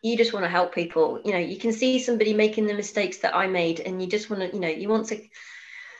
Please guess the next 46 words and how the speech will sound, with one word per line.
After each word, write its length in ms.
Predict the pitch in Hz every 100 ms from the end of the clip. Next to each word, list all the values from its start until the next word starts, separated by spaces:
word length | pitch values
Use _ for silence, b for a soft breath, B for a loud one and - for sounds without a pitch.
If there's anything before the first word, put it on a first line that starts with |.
| B _ _ 214
The 120 | 226
reason 220 | 240 226
that 100 | 208
I 40 |
sometimes 380 | 214 220 220 208
post 320 | - 214 220
on 120 | 208 202
day 180 | 208 202
zero 540 | 208 196 180 170 185
is 220 | - 202 190
because 580 | 208 208 202 190 190 -
you 120 | 220
have 160 | 220 233
a 60 | 220
bit 200 | 220 214
of 60 |
an 100 | 220
epiphany 520 | 214 240 262 240 190 170
about 220 | 180 160
something 200 | 214 190
that 80 | 202
happened 220 | 208 185
to 80 | 208
you, 200 | 247 214
and 100 | 190
you 80 |
think, 160 | 202 196
"Well, 120 | 208
if 100 | 214
I 160 | 240 320
think 300 | - 226 180
this, 220 | 185 -
maybe 340 | 220 285 233
this 200 | 214 208 220
might 220 | 214 -
connect 400 | - 233 - -
with 100 | 208
somebody 380 | - 190 180 175
on 140 | 170
that 180 | 185 180
level 280 | 202 190 151
that's 160 | 160 -
having 200 | 254 247
a 40 |
shit 320 | - 254 -
day, 440 | 220 220 - -